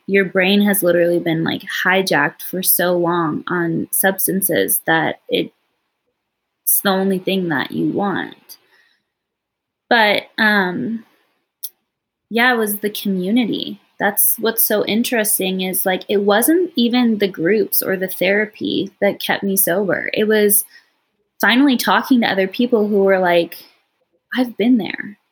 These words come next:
Like, I've been there and I know what it's like, and you're not alone." Like,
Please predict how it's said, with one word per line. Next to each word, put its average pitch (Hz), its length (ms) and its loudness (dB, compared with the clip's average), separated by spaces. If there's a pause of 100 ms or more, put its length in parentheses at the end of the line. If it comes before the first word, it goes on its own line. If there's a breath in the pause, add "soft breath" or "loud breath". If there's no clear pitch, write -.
(460)
Like, 196 220 -2 (120)
I've 254 400 2 (140)
been 269 240 6
there 285 300 4
and 208 140 -2
I 190 120 0
know 190 360 0
what 233 140 0
it's - 200 -6
like, 196 260 2
and 190 200 -4
you're 185 100 -6
not 175 260 -4
alone." 185 720 -6
Like, 196 220 -2